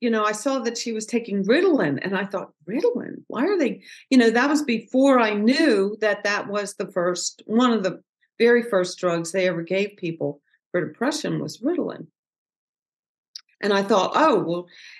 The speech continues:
you're jacking her up, and then you're bringing her down, and then you're giving her an antidepressant on top of it." And, um,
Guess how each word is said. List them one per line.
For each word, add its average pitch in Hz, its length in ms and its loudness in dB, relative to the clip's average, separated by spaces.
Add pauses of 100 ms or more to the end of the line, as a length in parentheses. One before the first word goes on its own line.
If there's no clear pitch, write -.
(240)
you're 196 280 2
jacking 240 460 2
her 214 160 2
up, 208 260 0
and 208 140 -2
then 190 160 0
you're 185 80 -2
bringing 240 400 2
her 202 120 0
down, 180 440 -4
and 190 160 -4
then 196 140 -2
you're 190 140 -2
giving 208 280 -2
her 196 160 0
an 185 80 -2
antidepressant 196 960 -4
on 170 140 -2
top 208 380 -2
of 165 120 -8
it." 165 320 -4
And, 175 400 -6
um, 170 360 -8